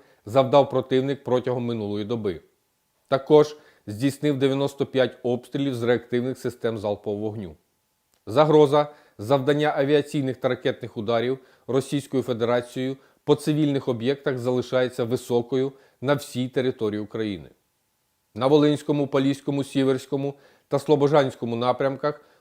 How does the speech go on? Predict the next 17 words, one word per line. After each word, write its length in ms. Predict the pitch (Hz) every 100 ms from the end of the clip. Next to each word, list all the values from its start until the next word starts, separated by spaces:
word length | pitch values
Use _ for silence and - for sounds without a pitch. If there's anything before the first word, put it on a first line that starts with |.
| -
обстановка 720 | 131 127 - 131 135 139 139
залишається 640 | 120 120 - 131 131 -
сталою. 520 | 127 - 120 90 76 - _ _ _ -
У 100 | 117
прикордонних 600 | 151 147 156 143 165 151
з 60 | 139
Україною 540 | 139 147 147 143 135
районах 540 | 139 127 127 127 - - _ _
наступальних 640 | 123 127 - - 151 151 143
угруповань 540 | 143 139 139 143 139
противника 680 | 127 127 135 135 135 139 135
не 120 | 135
виявлено. 580 | 131 110 90 82 73 - _ _ _ _
Республіка 580 | 98 127 - 170 165 151
Білорусь 520 | 143 147 139 139 147 -
і 80 | 147
надалі 560 | 160 127 131 135 147